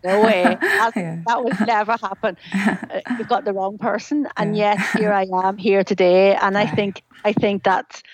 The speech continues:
Speaker 1: that's what is exciting, way that things can change and people can develop and, and change all the time. And as a psychologist, that's what, what I'm all about, is people's capacity to change.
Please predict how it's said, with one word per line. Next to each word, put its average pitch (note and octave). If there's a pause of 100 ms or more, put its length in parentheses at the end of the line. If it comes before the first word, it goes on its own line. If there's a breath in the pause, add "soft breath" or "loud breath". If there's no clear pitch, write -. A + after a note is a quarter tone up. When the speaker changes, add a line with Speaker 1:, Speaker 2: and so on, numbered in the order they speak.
(120)
Speaker 1:
that's -
what F#3
is -
exciting, A3
way F#3+
that -
things G3+
can G3
change F#3+
and F3+ (240 loud breath)
people G3+
can G3
develop F#3 (100)
and, F3+ (380 loud breath)
and F3+
change A#3
all G3+
the F#3
time. F#3+
And G3+
as G3+
a -
psychologist, A3
that's -
what, F#3
what F#3+
I'm F#3+
all F#3
about, F3+
is F#3 (440 loud breath)
people's G3+
capacity A3+
to A3
change. D#3+